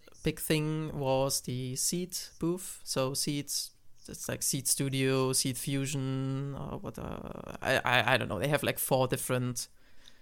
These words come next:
uh, sub companies. I walked to them, uh, or I wanted to visit their booth 'cause they were emailing me before because they have a new Wi-Fi chip. The, uh, what is it called? W six hundred.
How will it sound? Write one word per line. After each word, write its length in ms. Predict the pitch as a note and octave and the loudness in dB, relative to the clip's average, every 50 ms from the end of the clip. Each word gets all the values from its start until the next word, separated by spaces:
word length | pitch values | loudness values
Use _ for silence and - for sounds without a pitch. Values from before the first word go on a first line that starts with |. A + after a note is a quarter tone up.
| - - - - - | -20 -20 -20 -14 -8
uh, 920 | - B2+ - - - - - - - G#2+ G#2 D#2+ - - - - A#1+ B1 - | -4 -2 0 0 0 -2 -2 -2 -2 -2 -2 -2 -4 -4 -4 -4 -4 -2 2
sub 360 | - - - D#3 - - - | 4 6 6 6 4 4 2
companies. 680 | - E3 E3 E3 - E3 D#3+ D#3+ D#3+ D#3+ E3 E3 - - - - - - - - - - - - - - - - - - - - - - - - - - - - - | 4 4 4 4 2 2 2 2 2 0 0 -2 -4 -6 -10 -16 -20 -20 -20 -20 -20 -20 -20 -20 -20 -20 -20 -20 -20 -20 -20 -20 -20 -20 -20 -20 -20 -20 -4 4 6
I 100 | D3 D#3 | 8 10
walked 300 | D#3 F#3 A3+ A3+ - - | 10 10 10 8 8 6
to 140 | B3 A#3+ | 6 6
them, 440 | G3+ G#3 G3 G3 G#3+ A3+ A#3+ B3 A#3+ - - - - - | 8 8 8 8 8 6 4 4 2 -2 -10 -14 -4 2
uh, 260 | D3+ D#3 D3+ - D3 | 4 6 8 8 8
or 120 | C#3+ C#3+ C#3 | 8 8 10
I 140 | C#3 C#3 | 8 8
wanted 320 | C#3 C#3+ D#3 E3 E3+ F3+ E3 | 8 6 4 2 2 2 2
to 100 | - D#3 | 2 2
visit 280 | C#3+ E3 E3+ E3 C#3+ B2+ | 2 4 4 4 4 4
their 140 | C3 C3 C3+ | 4 2 4
booth 340 | D3+ D3+ D#3+ D#3+ - - | 2 2 0 0 -2 -6
'cause 360 | - - D#3 D3 C#3+ D3 - - | -2 2 4 4 6 4 4 4
they 220 | C3+ C3+ C#3+ C#3 | 4 4 4 4
were 380 | C3+ C3 C#3 C#3 C#3 C3+ C3+ - - | 2 2 2 2 2 2 2 0 0
emailing 460 | F3 G3+ G3+ F3+ C#3+ C3 C3 C3+ C3 | 0 2 2 2 2 2 2 0 0
me 100 | B2+ B2+ | 0 0
before 520 | B2 B2+ B2 - - C3 B2 B2+ C3+ D3+ D#3 | 0 -2 -4 -2 -2 0 0 0 0 0 -2
because 320 | D3 C#3+ - - C#3 - | -2 -4 -4 -4 -4 -4
they 60 | D#3 D3 | -2 -2
have 180 | D#3 D#3+ D3+ - | -2 -2 0 0
a 20 | |
new 160 | E3 D#3+ E3 | 0 2 2
Wi-Fi 320 | E3 F#3 A3 - - - E3 | 2 0 0 0 0 -2 -2
chip. 300 | - - - - - - - - - - - - - - - | -2 -4 -6 -6 -6 -10 -14 -14 -16 -16 -18 -18 -20 -12 -8
The, 320 | - B2 B2+ B2+ B2+ C3 | -6 -6 -4 -4 -6 -6
uh, 180 | - - - - - - | -6 -6 -8 -10 -10 -12
what 160 | - - - C3 | -12 -10 -8 -8
is 100 | - - | -8 -8
it 80 | - - | -6 -4
called? 340 | - B2+ A#2 A#2+ - - - - - | -4 -4 -4 -4 -4 -8 -10 -2 0
W 440 | C3+ C3 C#3+ D3 C#3 C#3 C3+ C3+ C3 | 2 2 2 2 0 0 0 0 0
six 240 | - - B2+ - | 0 0 2 0
hundred. 360 | - C3 D3+ D3+ D#3 E3 - | 0 0 0 0 -2 -4 -6